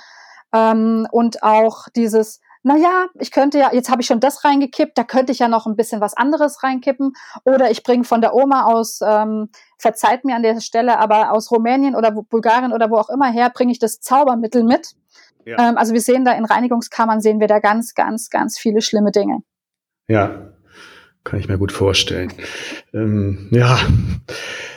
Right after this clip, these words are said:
Speaker 2: ähm, Mund-Nasenschutz, äh, wollte ich auch noch mal nachfragen. Ähm, ist ja natürlich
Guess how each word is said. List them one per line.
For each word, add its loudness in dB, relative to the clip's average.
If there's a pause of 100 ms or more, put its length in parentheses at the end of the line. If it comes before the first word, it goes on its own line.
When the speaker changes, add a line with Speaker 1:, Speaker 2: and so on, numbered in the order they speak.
(400)
Speaker 2:
ähm, 0
Mund-Nasenschutz, 2
äh, 0 (260)
wollte 2
ich 2
auch 2
noch 2
mal 2
nachfragen. 0
Ähm, -2 (180)
ist -8
ja -2
natürlich -6